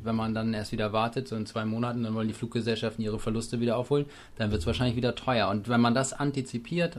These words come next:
und das sich, äh, reinnimmt, ja, dann kriegt man das ganz gut hin. So, und schnups, wir beide.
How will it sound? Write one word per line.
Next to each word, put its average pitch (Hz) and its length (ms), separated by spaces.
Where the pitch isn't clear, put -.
und 117 100
das 113 220
sich, - 360
äh, 113 80
reinnimmt, 117 880
ja, 95 140
dann 104 340
kriegt - 200
man 110 100
das 104 140
ganz 107 160
gut 107 140
hin. 95 120
So, 98 60
und 101 140
schnups, 123 220
wir 120 220
beide. 123 300